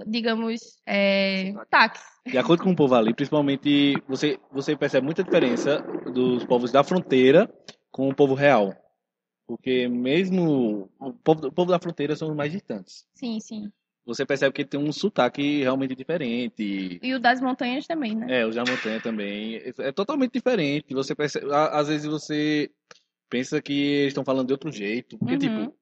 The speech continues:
Speaker 2: é totalmente diferente. E isso que é algo que eles realmente remeteram à cultura do, da África mesmo.
Speaker 1: E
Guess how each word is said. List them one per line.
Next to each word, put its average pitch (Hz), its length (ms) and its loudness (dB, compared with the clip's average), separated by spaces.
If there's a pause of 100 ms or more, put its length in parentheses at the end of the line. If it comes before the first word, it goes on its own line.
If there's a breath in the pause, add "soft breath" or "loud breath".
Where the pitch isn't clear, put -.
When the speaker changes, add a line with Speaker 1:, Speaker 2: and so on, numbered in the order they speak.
(140)
Speaker 2:
é 170 80 -4
totalmente 139 400 -2
diferente. 98 360 -10 (120)
E 143 200 2
isso 214 200 -4
que 202 200 0
é 170 80 4
algo 151 280 4
que 170 420 0
eles 147 340 -2
realmente 147 400 0
remeteram 151 340 0
à 143 40 -2
cultura 156 520 -2
do, 156 320 -2
da 165 100 -2
África 160 300 -4
mesmo. 185 340 -4 (100)
Speaker 1:
E 277 380 -6